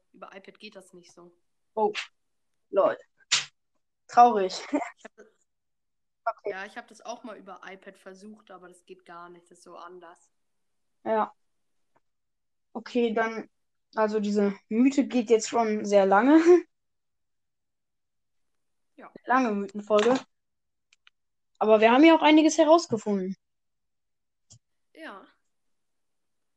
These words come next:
Speaker 2: Ja, also, äh, ich weiß nicht, vielleicht wollen wir noch ein bisschen über das Bild labern oder einfach noch über,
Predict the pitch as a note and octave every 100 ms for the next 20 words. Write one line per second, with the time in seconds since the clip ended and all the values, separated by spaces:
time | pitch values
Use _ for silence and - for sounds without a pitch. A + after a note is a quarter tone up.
0 | _ G#3 - G#3 G#3+ A3+ A3+ G#3 _ _
1 | _ _ _ _ _ _ G3 G3+ G#3 G3+
2 | B3 D4 D4 - C4+ A#3 A3+ A3+ A3+ A3+
3 | G#3+ G#3 G#3+ G#3+ A3 G3 F#3 - A3+ C4
4 | B3+ A#3+ B3 A3 G#3+ G#3+ G#3 G#3 G#3 G#3+
5 | G3+ G3